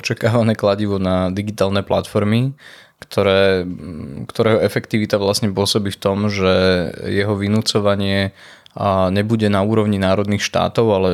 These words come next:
bude ním disponovať tak silná politická entita, ako je Európska únia.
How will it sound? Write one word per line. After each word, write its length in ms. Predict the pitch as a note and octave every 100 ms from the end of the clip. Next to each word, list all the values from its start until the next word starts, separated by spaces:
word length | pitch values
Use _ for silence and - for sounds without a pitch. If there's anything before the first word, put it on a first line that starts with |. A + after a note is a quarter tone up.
| F2+
bude 320 | F#2 G2+ G2
ním 240 | F#2 F#2 F#2
disponovať 800 | F#2 - F#2+ F#2+ F#2 F2 - -
tak 240 | G#2 -
silná 320 | - G#2 F#2+
politická 640 | F2+ G2+ G2 G#2+ - F2+ F2
entita, 480 | G2 A2 G#2 F#2
ako 160 | F2+ -
je 160 | F#2+ F2
Európska 480 | G2 G#2 - -
únia. 400 | F2+ F#2 F#2+ B2+